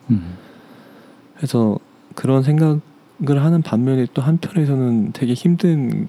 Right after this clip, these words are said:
Speaker 2: 그런 게 서로 막 왔다 갔다 하니까, "아, 이거 회사를 내가 유지를 해야 될까?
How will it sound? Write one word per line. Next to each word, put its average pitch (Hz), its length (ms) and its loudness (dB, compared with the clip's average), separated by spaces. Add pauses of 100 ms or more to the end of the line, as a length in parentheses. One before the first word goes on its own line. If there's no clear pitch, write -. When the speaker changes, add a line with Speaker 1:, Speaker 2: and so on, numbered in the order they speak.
Speaker 2:
그런 131 420 -2
게 117 160 0
서로 131 280 -2
막 104 320 0
왔다 113 300 -6
갔다 113 260 -4
하니까, 101 600 -4 (960)
"아, 117 120 0
이거 107 140 2
회사를 151 380 2
내가 107 220 2
유지를 104 360 0
해야 123 140 -2
될까? 117 380 -6